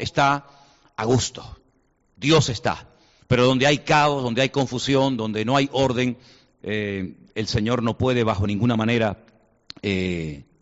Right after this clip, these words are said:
existir o manifestarse. Por eso es muy importante el ambiente que podamos crear, porque el Señor siempre va a querer derramar su gloria, su presencia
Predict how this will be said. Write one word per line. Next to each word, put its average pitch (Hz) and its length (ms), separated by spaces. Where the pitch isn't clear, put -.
existir 113 680
o 101 160
manifestarse. 95 840
Por 113 100
eso 123 120
es 127 60
muy 147 140
importante 151 680
el 127 80
ambiente 135 600
que 123 140
podamos 131 640
crear, 113 600
porque 110 380
el 98 80
Señor 127 280
siempre 160 540
va 135 100
a 135 40
querer 135 300
derramar 123 460
su 120 140
gloria, 127 380
su 113 160
presencia 127 760